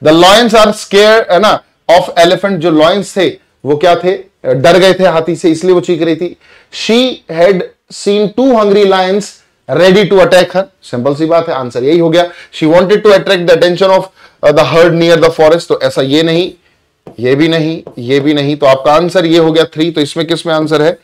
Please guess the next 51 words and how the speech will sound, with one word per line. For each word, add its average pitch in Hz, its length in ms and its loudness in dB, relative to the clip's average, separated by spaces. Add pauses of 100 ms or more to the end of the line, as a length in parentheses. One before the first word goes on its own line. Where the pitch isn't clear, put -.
(320)
तो 143 60 0
आप 139 180 0
कह 185 80 0
सकते 190 280 -8
हो 202 220 -4
आपका 151 300 -2
answer 185 400 0
जो 175 140 2
हो 165 80 0
जाएगा, 156 260 0
correct 156 360 -2
answer 139 300 -2
is 160 240 -4 (560)
C। 143 140 -4 (720)
C - 140 -6 (120)
is 185 60 2
your 180 220 2
correct 110 420 -6
answer। 101 180 -16 (120)
Easy 226 260 2
है 233 60 2
ना 208 100 2
बच्चे, 185 320 -2
ऐसे 170 300 0
ही 202 160 2
questions 202 440 0
आया 185 160 4
करते 165 300 -2
हैं, 139 200 -8 (340)
बस 151 180 -2
यही 156 260 2
तो 190 140 2
करना 190 240 2
है। - 360 -4 (160)
हम 190 180 2
लोग 233 120 4
क्या 226 120 4
करते 208 260 0
हैं 202 60 -2
कि, 208 60 -2
"सर 226 160 0
पैसेजेस 190 560 0
हमसे 190 260 -2
नहीं 190 180 2
होते, 151 320 -2 (200)
सर 185 120 0
पैसेजेस 180 580 -2
समझ 175 240 -4
में 165 120 -4
नहीं 151 240 -2
आता।" 120 360 -6